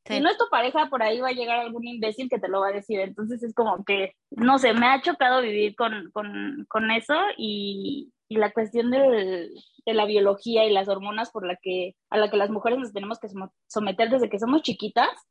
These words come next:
Speaker 1: está, está cañón. <laughs> O sea, sí
Speaker 2: Sí.
Speaker 1: es, sí es feo. Y también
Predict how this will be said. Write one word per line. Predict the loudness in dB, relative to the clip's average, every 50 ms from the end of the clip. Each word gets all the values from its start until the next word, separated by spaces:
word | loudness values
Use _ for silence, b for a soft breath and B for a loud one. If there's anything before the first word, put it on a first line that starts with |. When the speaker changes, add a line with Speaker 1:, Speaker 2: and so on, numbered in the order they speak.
| _ -6 -2
Speaker 1:
está, | 0 0 0 2 4 4 6 8 8 8 6 6 4 0 -4 -8
está | -12 -12 -10 -10
cañón. | -8 -10 -10 -10 -14 -16 _ _ -2
<laughs> | 0 2 2 2 0 -4 -6 -4 -2
O | 0
sea, | 2 2 2
sí | 2 0 0
Speaker 2:
Sí. | 0 -2
Speaker 1:
es, | -2 -4 -10 _ _ B B B B
sí | 0 0
es | 0 2
feo. | 4 4 2 2 2
Y | -2 -2 -2
también | -2 0 0 -2